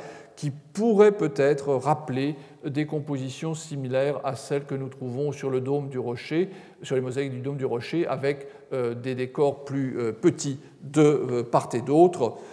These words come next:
euh, qui pourraient donc fournir un parallèle intéressant. Comme je le disais plus tôt, il nous reste à aborder un quatrième ensemble de décors de nature plus mystérieuse.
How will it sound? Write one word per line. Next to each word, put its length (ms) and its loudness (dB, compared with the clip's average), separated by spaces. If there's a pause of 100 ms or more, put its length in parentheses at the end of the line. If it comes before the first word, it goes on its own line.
(200)
euh, 480 0
qui 120 -10
pourraient 220 -2
donc 220 0
fournir 480 -2
un 80 -2
parallèle 520 -2
intéressant. 560 -10 (2250)
Comme 340 2
je 200 0
le 280 4
disais 420 -2
plus 200 -6
tôt, 300 2
il 140 2
nous 140 6
reste 500 4
à 140 2
aborder 580 2 (460)
un 100 4
quatrième 540 2
ensemble 520 0
de 100 -4
décors 580 2
de 100 0
nature 460 -2
plus 160 0
mystérieuse. 800 -4